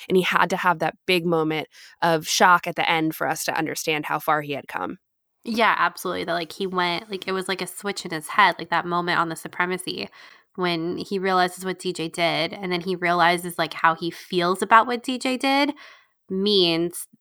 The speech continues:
Speaker 2: that he's in it for the Resistance. He's not just running away from the First Order now. Now he's fighting against the First Order.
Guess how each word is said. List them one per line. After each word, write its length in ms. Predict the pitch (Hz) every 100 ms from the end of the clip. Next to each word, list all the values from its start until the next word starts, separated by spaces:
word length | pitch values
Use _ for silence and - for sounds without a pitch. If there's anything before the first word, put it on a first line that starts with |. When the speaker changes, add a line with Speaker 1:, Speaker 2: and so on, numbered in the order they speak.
| 180
Speaker 2:
that 420 | 175 160 160 - -
he's 540 | - 202 185 175 180 -
in 140 | 190 175
it 140 | 165 156
for 200 | - 196
the 80 | 180
Resistance. 800 | 170 170 165 - - - - - _ - _
He's 200 | - 190
not 220 | 208 190 202
just 160 | 185
running 320 | 180 185 180
away 320 | 175 165 160 165
from 200 | 190 185
the 120 | 180
First 240 | 190 196 -
Order 180 | 190 202
now. 200 | 196 196
Now 160 | 170
he's 180 | 175 180
fighting 380 | - 160 160 170
against 460 | - 170 165 156 -
the 100 | 165
First 300 | - - -
Order. 380 | - - - 220